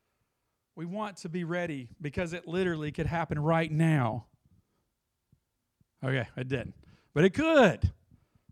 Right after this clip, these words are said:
Just like that, right? When we're unexpected, but we're not supposed to be. We're supposed to be ready.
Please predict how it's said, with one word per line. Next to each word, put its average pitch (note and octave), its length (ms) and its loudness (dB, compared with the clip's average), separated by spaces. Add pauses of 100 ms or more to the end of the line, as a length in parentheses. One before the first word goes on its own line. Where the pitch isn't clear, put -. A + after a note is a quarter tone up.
Just C#4 340 0
like C4+ 280 2
that, A3 460 -2 (720)
right? B3 420 -4 (2000)
When G3+ 240 0
we're G3+ 140 0
unexpected, G#3+ 920 -2 (2250)
but C#3+ 60 -6
we're E3 140 0
not F3 180 -2
supposed F#3+ 300 0
to D3 60 -12
be. B2+ 100 -2
We're C3 120 -2
supposed - 300 -4
to C#3+ 60 -18
be A#2+ 280 -6 (380)
ready. A2+ 320 -4